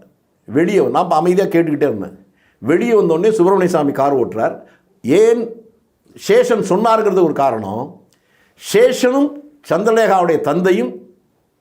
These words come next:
ஒரு வகையில் உறவினர்கள். அவரும் கேரளாவை சேர்ந்தவர். இங்க வந்து கல்யாணம் பண்ணது தான் காரணம்னு சொல்லிட்டேன். அதனால தான் அவர் நெருக்கடி கொடுத்தாங்க. அதற்கு பின்னால் தான்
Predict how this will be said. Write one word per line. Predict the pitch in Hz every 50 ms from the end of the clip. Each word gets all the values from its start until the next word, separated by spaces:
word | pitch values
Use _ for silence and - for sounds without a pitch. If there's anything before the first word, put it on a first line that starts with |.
| _ _ _ _ _
ஒரு | 131 151 160
வகையில் | 156 151 139 165 180 185
உறவினர்கள். | 160 120 127 160 180 180 156 123 95 - - - - - _ _ _ _ _ _ _ _ _ _ _
அவரும் | _ 113 120 143 180 196 202 202 - - - - - _ - - _ - 139
கேரளாவை | 147 156 156 151 135
சேர்ந்தவர். | 117 - 107 95 90 85 76 - - _ _ _
இங்க | _ - 113 123
வந்து | 139 175 185
கல்யாணம் | - - 123 147 185 196 202 190 180
பண்ணது | 170 165 165 160 196 214
தான் |
காரணம்னு | - 156 151 156 160 156 147 127 113
சொல்லிட்டேன். | - 104 90 85 78 - - _ _ _ _ _ _ _ _ _ _ _ _ _ _ _
அதனால | - - 180 208 214 208 208
தான் | 220 240 233
அவர் | 214 190 175 165
நெருக்கடி | 151 170 175 170 175 151
கொடுத்தாங்க. | 120 113 95 - 90 82 80 78 - - _ _ _ _ _ _ _ _ _
அதற்கு | - - 127 165 202 285 302 - - - 254 180
பின்னால் | - - 220 240 277 294 311 302 277 233 175
தான் | 143 127 127 127 139 175 214 240 247 240 - -